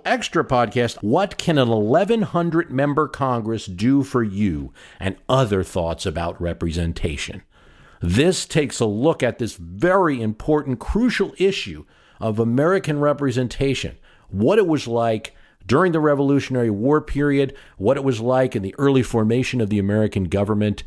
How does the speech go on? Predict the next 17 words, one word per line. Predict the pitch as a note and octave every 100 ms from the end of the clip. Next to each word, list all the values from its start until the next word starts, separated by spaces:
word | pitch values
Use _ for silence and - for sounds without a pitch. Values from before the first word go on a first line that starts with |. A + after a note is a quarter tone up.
| - _ _
what | - E2+ A#2
it's | B2+ -
like | A#2 A2 G#2+
today, | - F2+ B2+ C#3+ C3+ C3+ - _
what | - G#2 A#2
it's | G#2+
like | G#2+ G#2 G#2
in | G2+
other | - F#2+ F2+
countries. | - - F3 - D#3+ B2+
We | A2+
talk | - C#3
about | C3 C3 -
different | E3+ F3 D3
dimensions | E3+ D3 D3 D3 F#3 A#3 - C#3 E2+ E2 - _ _ _ -
of | G2 G2+ G#2
representation. | G#2+ - G2+ - F#2 - G#2+ E2+ - C#2+